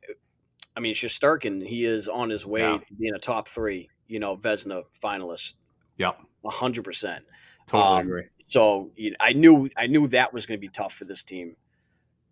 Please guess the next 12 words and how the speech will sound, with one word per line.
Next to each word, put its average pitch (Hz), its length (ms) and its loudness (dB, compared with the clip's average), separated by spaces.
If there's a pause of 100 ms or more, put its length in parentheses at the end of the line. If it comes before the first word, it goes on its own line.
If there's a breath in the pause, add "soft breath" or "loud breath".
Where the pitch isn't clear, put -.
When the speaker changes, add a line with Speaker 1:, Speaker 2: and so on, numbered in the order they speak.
(340)
Speaker 1:
you 117 140 -4
know, 95 240 -4
it, 87 280 -8
right 127 200 4
out 120 160 2
of 104 60 -4
the 101 80 -8
gate. 87 280 -12 (600)
So 101 560 -2 (240)
when 117 180 -6
I 117 120 0
see, 139 680 0